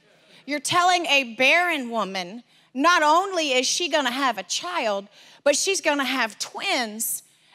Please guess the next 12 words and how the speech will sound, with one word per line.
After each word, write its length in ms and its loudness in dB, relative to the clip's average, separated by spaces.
and 120 0
they're 120 4
gonna 240 0
be 160 -2
boys. 520 2
No, 240 0
wait, 380 0
girls, 580 0
no, 280 0
wait, 320 0
they're 300 -10
boys. 720 -2